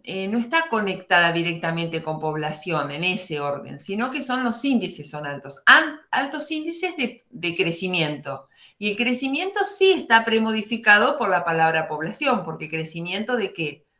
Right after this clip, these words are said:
De la población, ¿sí? Pero no sería, si fuese que,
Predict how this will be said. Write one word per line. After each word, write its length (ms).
De 140
la 180
población, 640
¿sí? 400
Pero 200
no 120
sería, 640
si 240
fuese 320
que, 380